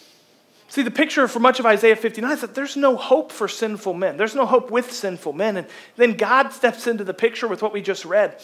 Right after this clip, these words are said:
He steps in and he brings justice. He brings righteousness. He's the only one able to bring salvation and hope. And that's what he does. He dresses like a warrior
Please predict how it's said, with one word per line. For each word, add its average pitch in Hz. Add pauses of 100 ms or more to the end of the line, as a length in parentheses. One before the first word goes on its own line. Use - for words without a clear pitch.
(220)
He 269
steps 262
in 240
and 175
he 359
brings 240
justice. 165
He 277
brings 240
righteousness. 165
He's 254
the 240
only 311
one 196
able 185
to 180
bring 165
salvation 139
and 110
hope. 117 (1300)
And 214
that's 240
what 277
he 262
does. 247
He 226
dresses 233
like 214
a 190
warrior 185